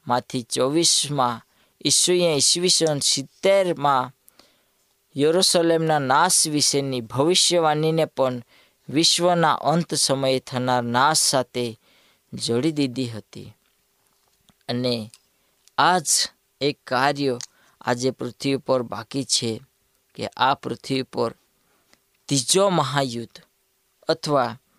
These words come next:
ભયંકર લડાઈ તે અંતના દિવસમાં થશે અને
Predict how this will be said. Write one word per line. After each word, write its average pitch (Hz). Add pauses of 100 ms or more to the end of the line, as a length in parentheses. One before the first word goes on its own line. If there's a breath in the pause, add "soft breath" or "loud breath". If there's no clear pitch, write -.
(460 soft breath)
ભયંકર 170
લડાઈ 135 (800)
તે 151
અંતના 156
દિવસમાં 131
થશે - (680)
અને 151